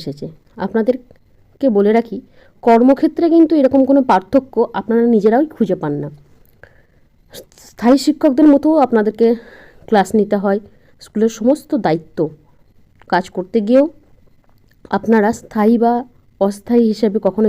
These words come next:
বিবেচিত হন না। কাজের ক্ষেত্রে তারাও যে ধরনের লোড নেয়, ওয়ার্ক প্রেশার নেয়,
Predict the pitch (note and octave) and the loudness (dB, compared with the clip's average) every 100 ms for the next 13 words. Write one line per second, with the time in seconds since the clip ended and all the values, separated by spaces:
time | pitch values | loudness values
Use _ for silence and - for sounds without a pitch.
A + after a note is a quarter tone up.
0 | F#3 E3 E3+ F#3+ F#3+ F3 E3+ G#3 - _ | 0 -2 -4 -4 -4 0 0 -2 -6 _
1 | _ _ - G#3 B3+ C4 C4+ C4 A3+ A#3+ | _ _ 0 2 2 2 -2 -2 0 0
2 | B3 - _ _ _ _ _ _ _ _ | 0 -6 _ _ _ _ _ _ _ _
3 | _ _ _ _ - F#3+ G3 B3+ C4 C4 | _ _ _ _ 0 2 2 2 2 2
4 | B3 B3+ B3 G#3+ G#3+ G3 G#3 G#3 A3 G3+ | 4 4 4 4 2 2 0 0 -2 -4
5 | G3+ - G3+ A3 G#3 F#3 F#3 | -4 -2 -2 2 2 4 2